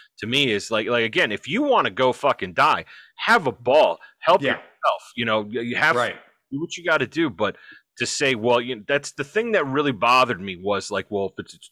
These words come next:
Speaker 1: time to, uh, to lose him, it's time to use him. It's like, if I had a nickel for every fucking tough guy who says that, I mean, I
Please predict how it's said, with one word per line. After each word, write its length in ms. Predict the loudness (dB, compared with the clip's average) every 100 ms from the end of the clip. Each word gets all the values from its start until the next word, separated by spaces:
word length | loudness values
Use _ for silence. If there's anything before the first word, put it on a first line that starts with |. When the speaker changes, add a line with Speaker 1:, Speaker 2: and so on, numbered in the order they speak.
| -2
Speaker 1:
time 200 | -2 -4
to, 60 | -6
uh, 240 | -6 -8 -8
to 40 |
lose 300 | -6 -4 -4
him, 80 | -8
it's 80 | -12
time 300 | -6 -6 -6
to 40 |
use 280 | -6 -6 -6
him. 100 | -10
It's 140 | -10
like, 100 | -10 -10 -16 -20 _
if 160 | -6 0
I 160 | 0
had 240 | 2 0 0
a 40 |
nickel 380 | 0 0 0 -4
for 300 | -4 -4 -2
every 320 | -2 -2 -6
fucking 460 | -6 -6 -6 -6 -6
tough 220 | -4 -4 -4
guy 320 | -4 -4 -8
who 100 | -6
says 400 | -4 -2 -2 -2
that, 300 | 0 2 0 -4 _ _ _ -20 -8
I 60 | -4
mean, 160 | -4
I 20 | -4